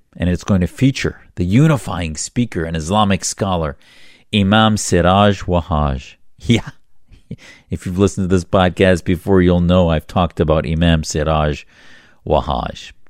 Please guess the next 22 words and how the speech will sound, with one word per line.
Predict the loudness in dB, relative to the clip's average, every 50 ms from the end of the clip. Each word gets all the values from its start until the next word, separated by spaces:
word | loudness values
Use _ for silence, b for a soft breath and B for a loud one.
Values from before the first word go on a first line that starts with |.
| -14 -14 -14 -14 -20 -20 _ _ -20 -20 -20 -20 _ _ _ _ _ _ _ _ _ _ _
And | -8 -8
he's | -6 -4
gonna | -2 -2 -2
be | -2 -2
touring | -4 -4 -4 -2 0 0 0 -2 -4 -8 -10 -14 _ -4 0
other | 2 2 4 4 4
affiliated | 2 2 2 2 4 4 4 4 2 2 0
mosques, | 0 2 2 4 2 0 0 -4 -6 -6 -6 -6 -8 -10 -14 -16 -12 -2
giving | -2 0 0 0 -2
the | -2
Friday | -4 -2 0 2 2 2 2 0
sermon, | -2 0 0 2 2 4 4 2 2
and | 2 -2 -2 -8 b b b b b b b b b b b -12
I | -10
think | -10 -12 -12 -14
Chandler | -12 -4 -2 0 0 0 0 0 2 0 2
Mosque | 2 4 4 4 4 4 2 0 -2 -6 -8
and | -8 -8 -8 -10
in | -12 -14 -6 -2
Tempe | -2 0 0 0 0 0 0 2
and | 0 0 2
elsewhere. | 0 0 0 -2 -4 -2 0 2 2 2 0 -4